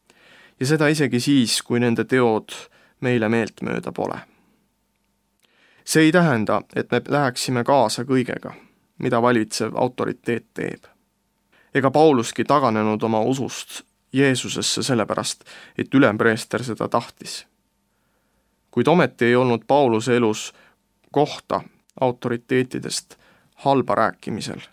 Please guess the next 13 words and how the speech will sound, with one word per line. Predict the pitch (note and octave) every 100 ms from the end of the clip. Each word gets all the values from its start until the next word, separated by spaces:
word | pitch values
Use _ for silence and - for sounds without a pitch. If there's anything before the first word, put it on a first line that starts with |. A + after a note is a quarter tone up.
| _ _ _ -
kirumisel | C#3 C#3 G#2+ E2+ C3+ F#2 - _ _ _ _
või | - A#1+ A1+ D#3 _
nende | C3+ B2 A#2 C3+ _ _ _ _
sõimamisel. | - C#3 C#3 F#2 D#2 - - - _ _ _ _ _ _ _ _ _ _ _ _ _
Antud | D3 F3 -
hoiak | D#3+ D#3 G#2 - - -
peaks | A2 G#2 - -
olema | B2+ A2 G#2
ka | G#2+
meie | G#2+ A2+ G2 F#2+ - - _
südames. | - B2 - - - - _ _ _ _ _ _ _ _ _ _ _ _ _ _ _
Rikkudes | D#3+ E3+ D#3+ C3 -
teatud | E3+ C3+ - A#2